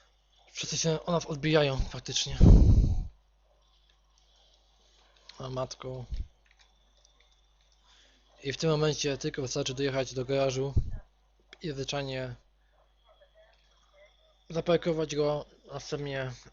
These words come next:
wyjść, zapisać grę, ewentualnie pozbyć się gwiazdek,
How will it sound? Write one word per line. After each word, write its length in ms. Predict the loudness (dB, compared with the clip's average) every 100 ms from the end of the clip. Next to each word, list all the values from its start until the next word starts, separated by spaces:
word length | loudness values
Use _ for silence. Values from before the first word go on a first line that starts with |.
| _ _
wyjść, 360 | -6 -4 -4 -8
zapisać 400 | -10 -8 -8 -6
grę, 280 | -4 -6 -6 -16 _ _ -20 _ _ _ _ _ _
ewentualnie 480 | -8 -8 -4 -4 -4
pozbyć 500 | -8 -10 -10 -6 -6
się 100 | -6
gwiazdek, 560 | -4 -4 -6 -12 -14